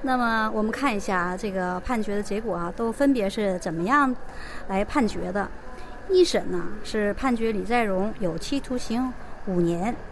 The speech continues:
可是到了二审的时候，二审就是首尔高等法院呢，他做出的这个判决呢，是减轻了一审的这个判决，改判为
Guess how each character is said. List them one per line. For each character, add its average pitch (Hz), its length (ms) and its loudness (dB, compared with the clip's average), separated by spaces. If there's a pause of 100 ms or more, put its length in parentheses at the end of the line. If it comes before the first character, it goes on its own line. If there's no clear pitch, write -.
(180)
可 233 80 -2
是 277 140 0
到 302 160 2
了 254 80 4
二 330 220 2
审 185 240 -2
的 180 100 -4
时 175 160 -10
候， 185 220 -6 (520)
二 302 160 4
审 180 380 -2 (160)
就 190 160 -2
是 190 140 0
首 208 220 0
尔 196 280 2
高 254 180 2
等 247 160 0
法 180 220 -2
院 190 340 0
呢， 175 360 -2 (760)
他 262 160 2
做 269 200 4
出 240 240 -2
的 202 280 2
这 208 100 -6
个 196 120 0
判 214 280 0
决 196 160 0
呢， 196 260 2
是 185 400 0 (540)
减 196 240 2
轻 330 280 4
了 233 260 4
一 247 120 0
审 190 280 0
的 185 120 -4
这 180 120 -4
个 190 220 -4 (160)
判 208 180 0
决， 202 380 -2
改 196 160 0
判 285 240 4
为 226 240 0